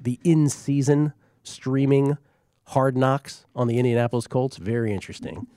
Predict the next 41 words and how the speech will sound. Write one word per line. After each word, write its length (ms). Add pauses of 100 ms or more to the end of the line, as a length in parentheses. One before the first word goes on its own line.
(420)
Uh, 140
Carson 340
Wentz, 220
as 100
we 80
mentioned, 420
eleven 440
of 100
twenty 320
for 160
one 300
oh 100
six. 440 (100)
That's 120
all 120
he 80
had 100
to 60
do. 340 (1000)
It's 60
amazing 480
how 100
many 180
ga-, 220
uh, 80
these 180
games 220
are 60
similar 320
now 100
where 80
the 60
quarterback, 480
the 80
winning 320
quarterbacks 500
don't 140
have 100
to 80
do 220
much. 320